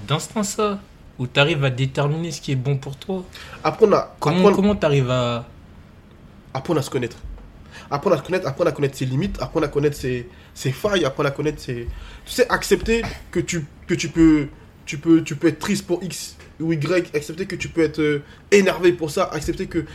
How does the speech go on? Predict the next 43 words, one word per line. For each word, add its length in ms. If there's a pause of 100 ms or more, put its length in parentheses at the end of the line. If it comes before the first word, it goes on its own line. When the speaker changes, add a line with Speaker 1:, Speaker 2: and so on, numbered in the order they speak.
(120)
Speaker 2:
en 80
fait, 200
à 80
force, 300 (180)
le, 260
le, 220 (120)
la, 200
la, 240
la 160
force 260
de, 160
de, 240
de 140
se 80
connaître 420 (380)
te 80
permet 400
justement 520 (280)
de 80
savoir 260
ce 60
qui 80
est 20
bon 140
pour 180
toi 240
et 80
de 140
faire 220
des 100
choses 240
qui 100
sont 120
bonnes 260 (160)
pour 160
toi, 240 (460)
pour 160
ton 80
Speaker 1:
Ok. 60
Speaker 2:
business. 380 (600)
Speaker 1:
C'est-à-dire, 400
tu 180
dois, 560